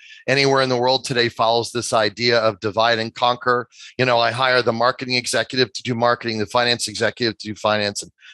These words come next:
so on and so forth, operations, personnel. That makes sense, except that growth does not happen in a department. Growth happens in a customer experience. And so I call that divide and be conquered, because we see B two B executives all the time who say,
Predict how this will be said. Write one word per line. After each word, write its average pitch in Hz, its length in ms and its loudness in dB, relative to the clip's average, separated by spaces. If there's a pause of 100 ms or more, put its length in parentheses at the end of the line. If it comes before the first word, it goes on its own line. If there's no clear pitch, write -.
(200)
so 160 240 2
on 147 180 4
and 127 120 0
so 147 160 2
forth, 135 260 0
operations, 123 640 0
personnel. 110 540 0 (400)
That 196 240 2
makes 208 300 0
sense, - 720 -2 (240)
except - 880 0 (460)
that 139 340 0
growth 147 500 2 (180)
does 120 200 -2
not 131 180 2
happen 131 340 0
in 117 140 -2
a 107 60 -6
department. 98 600 -4
Growth 117 260 2
happens 110 440 -2
in 101 100 -6
a 95 40 -10
customer 101 380 -4
experience. 90 680 -4 (400)
And 123 160 -2
so 139 200 2
I 156 120 2
call 151 280 -2
that 135 240 0
divide 117 340 0
and 110 160 -10
be 110 80 -6
conquered, 82 640 -12
because 107 380 -2
we 127 120 0
see 135 280 -2
B 123 180 0
two 117 100 -4
B 117 120 -2
executives 110 560 -2
all 107 140 2
the 101 80 -10
time 104 280 -4
who 101 60 -8
say, 101 360 -2